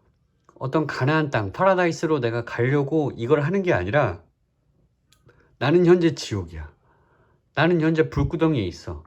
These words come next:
내가 이걸 하지 않으면 이 불구덩이에서 벗어날 수 없어. 내 가족도 벗어날 수 없어." 그런 이 배경에 대한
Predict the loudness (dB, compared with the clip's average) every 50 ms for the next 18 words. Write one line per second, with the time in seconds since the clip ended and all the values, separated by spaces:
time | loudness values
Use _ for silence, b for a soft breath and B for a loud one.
0 | _ -8 -6 -4 -2 -2 -2 -2 -2 -2 -4 -4 -6 -8 -6 -2 -2 -2 0 -2
1 | -2 -2 -2 -2 -2 -2 -4 B B B B B B B -6 -6 -4 0 2 0
2 | 2 2 0 -2 0 0 0 0 -2 -2 -4 -6 -6 -4 -4 -4 -4 -2 -2 -2
3 | -2 -4 -6 -8 -8 -8 -6 -6 -6 -8 -8 -10 -12 -12 -12 -12 -12 b b b
4 | b b b b b b b b -6 -4 -4 -4 -2 -4 -4 -2 -2 -4 -4 -4
5 | -6 -4 -6 -6 -4 -4 -4 -4 -6 -8 -10 -12 -12 -14 -12 -12 -14 -14 -14 -16
6 | _ b b b b b b b b b b b b b b b b _ _ _
7 | _ _ _ _ -10 -4 0 2 2 2 2 0 -2 -4 -6 -6 -6 -4 -4 -2
8 | -4 -6 -10 -12 -18 _ _ _ _ _ _ _ _ _ _ _ -18 -8 -6 -4
9 | -2 0 0 0 0 -2 -4 -6 -6 -6 -6 -6 -4 -2 0 0 0 0 -2 -4
10 | -8 -10 -12